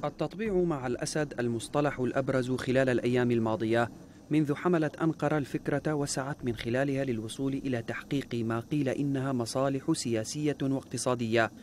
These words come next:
تضم أيضا مخاطر تقلق الساسة الأتراك وتضعهم في ميدان التسابق للوصول إلى دمشق، بعيدا عن كثير من الاعتبارات والحواجز في مقدمتها الفيتو الأمريكي.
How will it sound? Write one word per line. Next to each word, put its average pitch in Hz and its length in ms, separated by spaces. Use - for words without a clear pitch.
تضم 180 360
أيضا 185 300
مخاطر 147 640
تقلق 151 440
الساسة 143 480
الأتراك 120 580
وتضعهم 135 680
في 127 160
ميدان 131 320
التسابق 135 640
للوصول 127 520
إلى 127 260
دمشق، 120 520
بعيدا 185 480
عن 131 140
كثير 147 400
من 151 140
الاعتبارات 123 800
والحواجز 131 760
في 135 300
مقدمتها 123 720
الفيتو 120 400
الأمريكي. 117 680